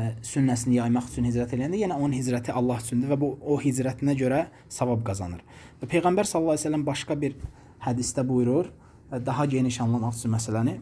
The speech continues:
bu hədisi deyək inşallah. Peyğəmbər sallallahu aleyhi və səlləm buyurur ki, deyir, "Kimin məqsədi axirəti qazanmaq olarsa, Allah subhanahu taala onun varını qəlbində yerləşdirər." Və o hər şeyə qane, Allahın ona verdiyi hər şeyə qane olar və Allah da ona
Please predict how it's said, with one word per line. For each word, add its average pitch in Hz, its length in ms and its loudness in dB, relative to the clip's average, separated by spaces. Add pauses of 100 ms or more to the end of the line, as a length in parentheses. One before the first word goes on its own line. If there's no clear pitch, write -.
(160)
bu 123 80 -8
hədisi 120 320 -2
deyək 123 220 2
inşallah. 117 320 -2
Peyğəmbər 139 260 2
sallallahu 147 300 2
aleyhi 143 80 -2
və 151 40 -4
səlləm 135 160 2
buyurur 139 220 2
ki, 147 160 -2
deyir, 151 180 4 (300)
"Kimin 196 320 -2
məqsədi 147 560 -2
axirəti 147 640 0
qazanmaq 120 560 2
olarsa, 120 400 -2
Allah 143 400 -2
subhanahu 135 240 -6
taala 135 240 -2
onun 147 300 0 (500)
varını 127 560 2
qəlbində 113 560 2
yerləşdirər." 87 720 -10 (480)
Və 135 120 -4
o 147 260 -2 (280)
hər 170 160 2
şeyə 127 300 0
qane, 117 380 2
Allahın 135 380 0
ona 135 120 2
verdiyi 120 340 0
hər 123 160 -6
şeyə 120 240 -2
qane 110 280 -2
olar 107 420 -2 (800)
və 120 100 -4
Allah 151 380 2 (100)
da 135 100 -4
ona 135 380 0